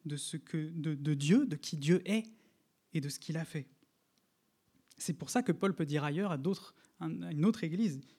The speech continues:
il leur dit : « Soyez toujours joyeux. » Ça serait difficile si il fallait juste, euh, être riche <laughs> ou que ça nous tombe dessus. Ce serait pas possible, ça n'aurait pas de sens. Et c'est très important. On ne parle pas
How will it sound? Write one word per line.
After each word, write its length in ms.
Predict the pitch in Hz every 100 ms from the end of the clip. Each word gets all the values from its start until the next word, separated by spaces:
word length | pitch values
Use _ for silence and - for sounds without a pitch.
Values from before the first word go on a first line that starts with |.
| -
il 140 | 147
leur 160 | 143 143
dit : « 100 | 196
Soyez 520 | - - 208 170 180
toujours 460 | - 180 165 208 170
joyeux. » 360 | 156 208 240 - - _ _ _ -
Ça 60 | 160
serait 160 | 156
difficile 440 | 139 143 170 285 196
si 440 | - 139 135 131 135 _ _ _ _
il 100 | 151
fallait 280 | 156 147 156
juste, 260 | 175 -
euh, 240 | 151 143 135
être 160 | 160 -
riche 260 | 233 - -
<laughs> 300 | 175 - -
ou 300 | 196 185 170
que 360 | - 170 160 160
ça 120 | 175
nous 80 | 160
tombe 240 | 180 175
dessus. 260 | 196 277 262 -
Ce 100 | -
serait 100 | 160
pas 100 | 160
possible, 260 | 156 247 -
ça 80 | 170
n'aurait 160 | 156
pas 120 | 147
de 80 | 185
sens. 320 | - 220 - - _ _ _ _ _ _ - - - - - _ _ _ -
Et 80 | -
c'est 140 | - 175
très 220 | 196 190
important. 540 | 220 185 - 196 147 175
On 100 | 170
ne 80 |
parle 440 | 170 - 233 233 -
pas 300 | 175 190